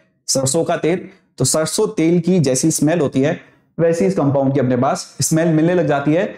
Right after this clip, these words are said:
अगर हम किसी primary amine पे सीएस टू और एचजीसीएल टू डाल के heat करते हैं तो हमें क्या मिलता है, यहाँ पर Mustard oil जैसी अगर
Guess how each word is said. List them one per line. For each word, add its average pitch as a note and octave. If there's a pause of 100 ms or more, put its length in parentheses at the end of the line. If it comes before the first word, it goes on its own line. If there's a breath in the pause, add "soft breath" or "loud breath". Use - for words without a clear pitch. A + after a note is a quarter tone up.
(220 loud breath)
अगर F#3
हम G3+
किसी G3 (180)
primary F3+
amine C#3+
पे D3+
सीएस G3+
टू F3
और C3+
एचजीसीएल D3
टू D#3
डाल C3
के C3+
heat F#3
करते B2+
हैं C#3+ (320 loud breath)
तो A#3
हमें D#3
क्या C3
मिलता A#2
है, B2+
यहाँ A#2+
पर E3+ (160)
Mustard D3
oil D3+
जैसी C#3+
अगर B2+